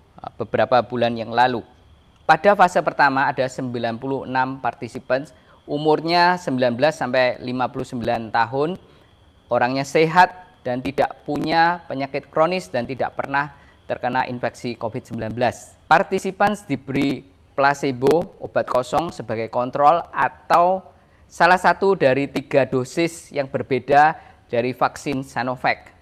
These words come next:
Dan dosis yang sama ini disuntikkan sebanyak tiga kali pada hari nol, hari dua puluh delapan, dan hari lima puluh enam.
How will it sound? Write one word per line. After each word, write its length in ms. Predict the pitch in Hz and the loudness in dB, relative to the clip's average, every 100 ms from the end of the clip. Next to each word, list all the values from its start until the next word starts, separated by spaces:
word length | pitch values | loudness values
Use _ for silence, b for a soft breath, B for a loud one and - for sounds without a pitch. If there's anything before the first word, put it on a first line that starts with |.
| _ | _
Dan 220 | 123 120 | -4 0
dosis 340 | 151 175 190 | -2 2 0
yang 140 | 185 165 | 0 -2
sama 320 | 170 160 160 | 0 0 0
ini 240 | 160 202 | -2 -4
disuntikkan 720 | 208 131 147 139 143 - 156 165 | -6 -6 -4 -4 -6 -2 -2 -2
sebanyak 580 | 165 - 120 135 - - | -6 -4 -2 -2 -4 -8
tiga 240 | 147 139 | 0 0
kali 480 | - 123 135 160 208 b b b b | 4 2 2 -2 -4 b b b b
pada 540 | - 143 - 143 139 139 | 2 2 4 2 4 4
hari 800 | 131 147 143 151 165 165 170 156 | 0 0 0 2 -4 -6 -10 -12
nol, 480 | 143 147 160 202 202 b b b b b | -2 4 4 2 -6 b b b b b
hari 560 | - 151 143 156 156 156 | -4 2 2 2 0 -2
dua 240 | 135 151 | 2 2
puluh 240 | - 156 156 | 2 -2 -2
delapan, 640 | 127 117 - 160 180 185 _ - | 0 0 2 2 0 -12 _ -4
dan 240 | 123 120 | -2 -2
hari 640 | 131 - 120 131 139 143 - _ _ - | -10 -8 -6 -6 -8 -10 -14 _ _ -10
lima 240 | 127 120 | -6 -6
puluh 240 | 120 127 | -4 -8
enam. 400 | 131 123 117 90 | -8 -4 -4 -4